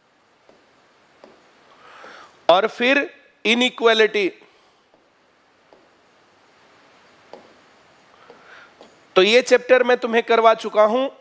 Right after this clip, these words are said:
YouTube के ऊपर। इनको आप लोग सही से करो और इसकी प्रैक्टिस करो। इन सभी चैप्टर्स के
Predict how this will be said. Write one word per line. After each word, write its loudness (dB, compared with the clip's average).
YouTube -6
के 4
ऊपर। 2
इनको 2
आप 2
लोग 0
सही 0
से -2
करो 2
और 2
इसकी -2
प्रैक्टिस -4
करो। -2
इन 0
सभी -2
चैप्टर्स -2
के 2